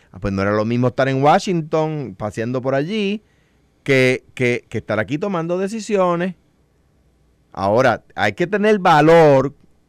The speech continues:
para decir, "Nos equivocamos cuando lo criticamos". Y yo lo hice en un mensaje de Estado, yo dije,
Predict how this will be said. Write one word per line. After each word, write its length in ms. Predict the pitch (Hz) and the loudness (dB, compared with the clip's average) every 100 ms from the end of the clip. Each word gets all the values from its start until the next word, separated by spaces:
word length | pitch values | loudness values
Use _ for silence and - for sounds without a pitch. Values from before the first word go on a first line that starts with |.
| _ - | _ -4
para 240 | 131 117 | 0 0
decir, 580 | 101 104 - 175 156 131 - | 0 -2 2 4 4 0 -6
"Nos 180 | 120 120 | -6 -4
equivocamos 640 | 113 104 90 143 156 170 | -4 -4 -2 0 0 -2
cuando 240 | 160 127 | -4 -4
lo 100 | 107 | -4
criticamos". 680 | - 95 85 95 95 90 80 _ _ _ _ _ _ _ _ _ _ _ _ | -6 -10 -8 -4 -4 -4 -10 _ _ _ _ _ _ _ _ _ _ _ _
Y 100 | - | -2
yo 140 | 98 156 | 2 6
lo 160 | 220 | 6
hice 140 | 226 220 | 4 0
en 40 | |
un 100 | 185 | 0
mensaje 340 | 175 170 156 | -2 0 0
de 60 | 123 | 0
Estado, 640 | - 98 107 175 262 - - | -4 -6 -6 -6 -8 -10 -14
yo 200 | 117 139 | -8 -6
dije, 440 | 175 175 143 | -4 -4 -4